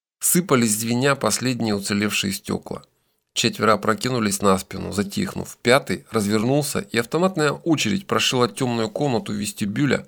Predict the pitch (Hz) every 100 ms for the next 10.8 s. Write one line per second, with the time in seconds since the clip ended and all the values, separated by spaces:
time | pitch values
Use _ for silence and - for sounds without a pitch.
0 | - 107 - 151 160 113 117 - 101 92
1 | - - _ _ _ _ _ - 110 123
2 | 110 120 110 107 101 107 120 135 143 -
3 | 113 123 135 - 98 95 95 101 98 113
4 | 101 92 - - - 135 113 95 95 98
5 | 98 95 95 - _ _ _ _ - -
6 | 123 98 110 104 143 147 139 - - -
7 | 117 107 92 95 95 92 87 90 - _
8 | _ _ - 120 120 190 156 113 120 127
9 | 123 98 95 - _ - 120 110 110 113
10 | 104 - 139 117 98 101 98 101